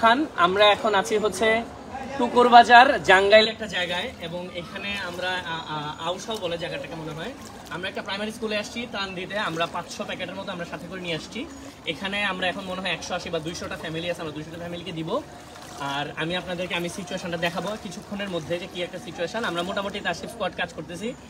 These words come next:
আমি আপাতত কটুক পানি দিয়েছি, এটা আপনারা just দেখলে বুঝবেন। মানে, এটা তো তাও কিছুই না, আমরা ধরেন যথেষ্ট সুখে আছি, কিন্তু মানুষ এখানে প্রচণ্ড কষ্ট করতেছে, মানে, অবর্ণনীয় লেভেলের কষ্ট করতেছে। আমি এখন, আমি, আমরা, আমরা যাবো ওইখানে ত্রাণ দিতে, মানুষজন ওখানে ওয়েট করতেছে।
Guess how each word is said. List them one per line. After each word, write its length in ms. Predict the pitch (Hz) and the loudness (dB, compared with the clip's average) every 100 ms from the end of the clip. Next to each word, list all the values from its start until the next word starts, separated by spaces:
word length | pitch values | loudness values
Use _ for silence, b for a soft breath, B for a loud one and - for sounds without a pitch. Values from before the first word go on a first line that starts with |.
| - | -8
আমি 140 | 151 190 | -4 -4
আপাতত 220 | 196 214 | -4 -6
কটুক 220 | 185 - | -8 -6
পানি 180 | 196 180 | -4 -2
দিয়েছি, 280 | 180 175 185 | -2 -2 -2
এটা 120 | 165 | -2
আপনারা 220 | 156 165 | -2 0
just 120 | 165 165 | 0 0
দেখলে 280 | 160 185 | -2 -2
বুঝবেন। 300 | 170 147 156 | -4 -4 -4
মানে, 240 | 185 160 160 - B - | -4 -4 -4 -8 B -2
এটা 160 | 190 | 2
তো 100 | 220 | 4
তাও 120 | 233 247 | 4 4
কিছুই 340 | 240 - 226 | 2 4 4
না, 60 | 208 | 4
আমরা 180 | 190 | 2
ধরেন 320 | 196 180 196 196 | 0 0 0 0
যথেষ্ট 280 | 180 269 | -4 -6
সুখে 300 | - 190 190 | -10 -8 -6
আছি, 260 | 175 - 294 - - - - - - - - | -6 -6 -8 -10 -14 -16 -16 -14 -14 -12 -8
কিন্তু 200 | 190 208 | -4 -2
মানুষ 420 | 175 185 220 233 | 0 2 2 0
এখানে 280 | 208 240 277 | 0 2 2
প্রচণ্ড 500 | 240 214 240 240 240 | 0 2 4 6 4
কষ্ট 200 | 233 - | 4 2
করতেছে, 580 | 233 233 247 226 262 294 - 175 | 2 4 4 4 4 2 0 -6
মানে, 360 | 170 165 160 151 - - - - - - - - - | -2 -2 -2 -6 -12 -14 -14 -14 -14 -14 -12 -4 8
অবর্ণনীয় 540 | 214 247 254 262 262 | 10 12 10 8 8
লেভেলের 260 | 247 226 220 | 8 8 6
কষ্ট 180 | 214 - | 2 0
করতেছে। 380 | 170 151 156 139 | -4 -4 -4 -6
আমি 280 | 147 185 208 | -4 -2 -2
এখন, 220 | 185 202 | -2 -2
আমি, 180 | 185 196 | -4 -4
আমরা, 180 | 185 180 | -4 -6
আমরা 180 | 165 175 | -4 -2
যাবো 220 | 160 170 | -2 -2
ওইখানে 300 | 208 190 196 | -4 -4 -4
ত্রাণ 240 | 208 175 | -2 -4
দিতে, 180 | 160 185 | -2 -4
মানুষজন 360 | 160 156 165 165 | -4 -4 -4 -2
ওখানে 240 | 165 160 | 0 0
ওয়েট 140 | 151 151 | -2 -2
করতেছে। 320 | 143 165 233 | -6 -6 -8